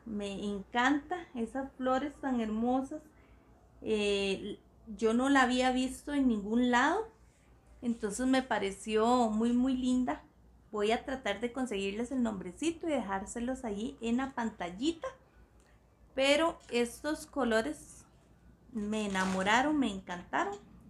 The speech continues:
y espero que me vaya bien con esta guapa.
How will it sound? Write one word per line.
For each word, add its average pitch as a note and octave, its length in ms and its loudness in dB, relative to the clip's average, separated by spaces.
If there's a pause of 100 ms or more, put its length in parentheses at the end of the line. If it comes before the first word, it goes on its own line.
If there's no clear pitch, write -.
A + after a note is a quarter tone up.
(140)
y A3 120 -4
espero G3+ 400 -2
que E4 100 -4
me D4+ 120 2
vaya C4+ 300 0
bien C#4+ 240 2
con C4+ 260 -2
esta B3 520 -2 (120)
guapa. F#3+ 340 0